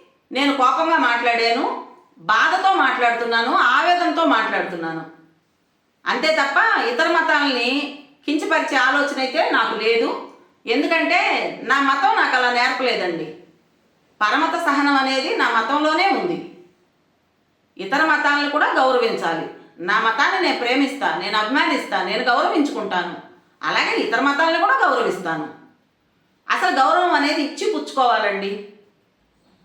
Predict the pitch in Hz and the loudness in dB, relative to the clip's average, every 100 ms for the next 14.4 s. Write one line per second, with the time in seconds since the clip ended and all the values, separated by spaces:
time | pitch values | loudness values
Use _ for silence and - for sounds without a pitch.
0 | _ _ _ _ _ _ _ _ _ _ | _ _ _ _ _ _ _ _ _ _
1 | _ _ 277 180 247 302 349 392 359 302 | _ _ -4 0 2 2 2 2 2 0
2 | 247 196 220 320 302 294 - - 330 320 | -2 -4 -4 -2 0 0 -2 -4 -2 -2
3 | 339 440 370 - 269 - 294 247 196 208 | -2 0 0 0 0 0 2 0 0 -2
4 | 233 339 - - - _ _ _ _ _ | -2 -2 -4 -12 -20 _ _ _ _ _
5 | - 208 302 359 392 415 349 254 190 175 | -4 0 2 2 2 2 4 2 0 -2
6 | 143 - - - _ _ _ _ - 226 | -6 -12 -20 -20 _ _ _ _ -4 0
7 | 339 359 349 370 330 302 262 214 196 170 | 2 2 0 2 2 2 0 0 -2 -4
8 | 165 - 247 285 277 339 392 403 311 320 | -6 -2 0 2 2 2 2 2 2 2
9 | 302 269 240 214 180 - - - _ _ | 2 0 -2 -4 -6 -10 -12 -20 _ _
10 | _ _ _ _ - 185 - 339 339 330 | _ _ _ _ -2 0 0 0 2 2
11 | 294 269 277 294 285 277 285 262 247 247 | 0 0 0 0 2 2 2 0 -2 -4
12 | - 302 285 285 302 302 277 247 269 339 | -2 0 0 -2 -2 0 -2 -2 -4 -2
13 | 311 302 - 247 220 240 254 208 190 196 | -2 -2 -4 -2 -2 0 -2 -2 -4 -6
14 | 196 240 285 | -4 -4 -6